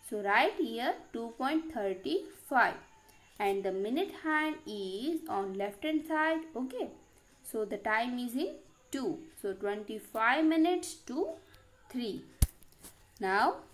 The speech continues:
move to the next. Here the minute hand is on nine and the hour hand is on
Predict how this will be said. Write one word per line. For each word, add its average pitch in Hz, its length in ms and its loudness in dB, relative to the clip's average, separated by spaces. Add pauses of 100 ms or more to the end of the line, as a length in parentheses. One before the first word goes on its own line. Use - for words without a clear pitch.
(120)
move 226 260 -4
to 262 100 -6
the 269 100 -4
next. 294 500 0 (1600)
Here 220 200 0
the 208 120 -4
minute 220 400 -4
hand 240 220 0
is 240 160 -4
on 269 180 2 (400)
nine 202 560 0 (680)
and 247 440 0
the - 120 2
hour 214 280 2
hand 285 160 -4
is 277 160 -2
on 311 180 4